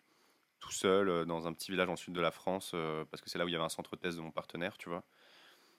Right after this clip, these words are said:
Et, euh, et tout le matin, je me levais, j'allais m'entraîner, et cetera. Donc là, il y a un moment donné, au bout de dix jours à t'entraîner, tu vois,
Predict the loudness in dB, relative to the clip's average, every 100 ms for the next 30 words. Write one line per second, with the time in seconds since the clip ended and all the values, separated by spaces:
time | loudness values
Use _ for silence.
0 | _ _ -4 -2 0 0 -2 -4 -2 0
1 | 0 -2 -2 0 2 2 0 -2 -4 -4
2 | -2 -2 0 4 4 4 2 4 6 4
3 | 2 -2 0 0 0 -2 -4 -4 -4 0
4 | 2 2 0 -6 -4 -4 -2 0 0